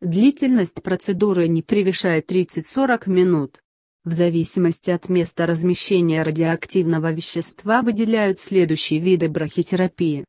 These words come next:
Внутриполосная, показана при гинекологическом онкопатологиях и раке толстой кишки,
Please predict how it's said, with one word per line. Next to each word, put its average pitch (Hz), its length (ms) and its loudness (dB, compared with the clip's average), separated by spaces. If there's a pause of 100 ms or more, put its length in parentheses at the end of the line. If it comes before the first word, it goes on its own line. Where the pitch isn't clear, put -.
(680)
Внутриполосная, 180 1120 0 (220)
показана 160 600 -2
при 170 200 -2
гинекологическом 170 1160 -2
онкопатологиях 185 1160 -2
и 202 60 0
раке 190 340 0
толстой 160 520 -2
кишки, 254 580 -2